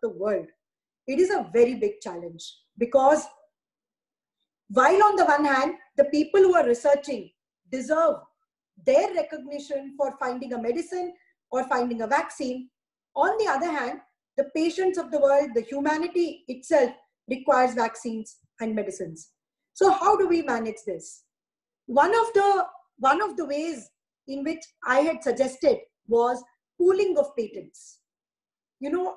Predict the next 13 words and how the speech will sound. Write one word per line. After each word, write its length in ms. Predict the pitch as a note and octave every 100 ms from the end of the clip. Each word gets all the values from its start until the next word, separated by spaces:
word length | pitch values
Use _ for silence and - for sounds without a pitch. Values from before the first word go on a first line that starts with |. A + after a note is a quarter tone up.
| -
a 120 | C4
global 440 | - C4 D#4 D#4+ G#4+ G4+ - _ D4
patent 420 | D4+ F4 F4 -
pandemic 540 | B3 B3+ D4 D4+ -
pool 340 | D4+ C#4 G3+ - _ _ _
should 280 | - D4+ A#3
be 200 | C4+ -
created, 460 | B3 B3+ C#4 F#4+ G4 - _ _ _ _ _ _
which 260 | C4+ D4+ -
one, 340 | F4 E4+ D4+ - _
wherein 420 | G3+ C4+ D4+ F#4 F#4+ _ _ _ _ -
all 340 | C4+ E4+ G#4
the 220 | A4 A4